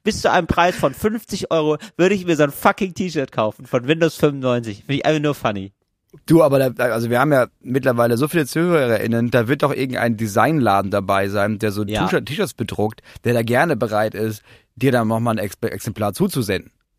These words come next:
Speaker 1: Würde ich mich freuen, bitte direkt ans Management.
Speaker 2: Ähm, unter welchem Motto steht dieser Sommer? Also es gibt ja immer, weißt du nicht, eine Zeit lang, es war yolo, das weiß ich noch in einem Jahr.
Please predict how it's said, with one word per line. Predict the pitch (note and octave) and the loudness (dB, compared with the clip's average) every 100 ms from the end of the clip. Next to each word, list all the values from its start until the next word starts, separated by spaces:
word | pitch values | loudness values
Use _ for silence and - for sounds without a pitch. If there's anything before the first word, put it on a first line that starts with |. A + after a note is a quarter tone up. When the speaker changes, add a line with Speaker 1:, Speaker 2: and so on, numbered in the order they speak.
| - | -8
Speaker 1:
Würde | - E3+ | 4 4
ich | G#3 | 4
mich | F#3 - | -2 0
freuen, | D#3+ E3+ | 2 4
bitte | E3+ E3 | 2 0
direkt | D3+ D3+ F3+ | 0 2 0
ans | D3+ D#3+ | -4 -4
Management. | C3+ A2 F#2+ E2 E2 D#2+ _ _ _ - - | -2 -2 -4 -8 -10 -12 _ _ _ -16 -6
Speaker 2:
Ähm, | C3 D3 D3+ D3 D3+ D3+ - - - | 0 4 4 4 2 -2 -6 -20 -6
unter | - E3 F#3 | 0 4 4
welchem | G3 B3 A#3+ A3+ - | 4 2 0 -2 -4
Motto | D3+ E3 G#3+ D#3+ G#2 - | -2 4 4 4 0 -4
steht | - - B2 A2+ A#2 | -10 -2 0 0 -4
dieser | G#2+ G#2 | -2 -2
Sommer? | F#2+ F2+ F2 | -2 -2 0
Also | F#2 A2+ | 0 0
es | B2+ | -2
gibt | G3+ F#3+ | -4 0
ja | D#3+ | 2
immer, | D#3 D3 | 4 2
weißt | C#3 - | 2 0
du | |
nicht, | C#3 B2 | -2 0
eine | A#2 | 0
Zeit | D3 D3 | 2 2
lang, | C3+ | 0
es | A#2 C3 | 0 0
war | |
yolo, | B2 A#2+ E3+ G3+ F#3+ G3+ A#3+ - _ | 2 2 2 4 4 4 0 -4 _
das | - C#3+ | -8 0
weiß | D#3 E3+ | 2 2
ich | F3 | -4
noch | E3 | -2
in | E3+ | -2
einem | D#3 D3+ D#3 | 0 0 2
Jahr. | D3+ D#3 G3 | 2 2 0